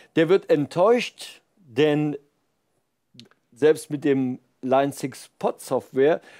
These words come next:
höre ich natürlich nicht die Amp Sounds, sondern nur die cleane, ganz arme Gitarre. Denn das ist das, wenn ich hier reingehe,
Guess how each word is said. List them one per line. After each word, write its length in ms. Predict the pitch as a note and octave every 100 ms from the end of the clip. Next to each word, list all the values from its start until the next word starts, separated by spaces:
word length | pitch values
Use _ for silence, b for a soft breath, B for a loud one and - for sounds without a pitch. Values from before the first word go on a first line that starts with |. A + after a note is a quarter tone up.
| B
höre 300 | C#3 D3+ D3
ich 160 | F3 D3
natürlich 400 | G3+ - C#3+ A#2
nicht 260 | C3 B2
die 220 | D#3+ E3+ G#3
Amp 180 | G3
Sounds, 480 | - - G2 A#2 D3
sondern 260 | B2+ B2 B2
nur 200 | C#3 F3+
die 140 | D3+
cleane, 800 | - - C#3+ E3+ G#3+ G#3+ A3 - _ _ _ _ _ _ _
ganz 560 | C#3 D3 D#3 - - _ _
arme 720 | A#2 A2+ A#2+ B2+ B2 A#2+ B2 _ _ _ _ _ _ _ _ _
Gitarre. 480 | B2 - G2+ D2+ - _ b b b b b
Denn 360 | A2+ A#2 A2+ G#2+
das 180 | B2 C3+
ist 220 | D3 -
das, 200 | C3 -
wenn 160 | B2 A#2+
ich 140 | G#2+
hier 180 | C3+ A2
reingehe, 560 | G#2+ B2+ C3+ C3+ C3+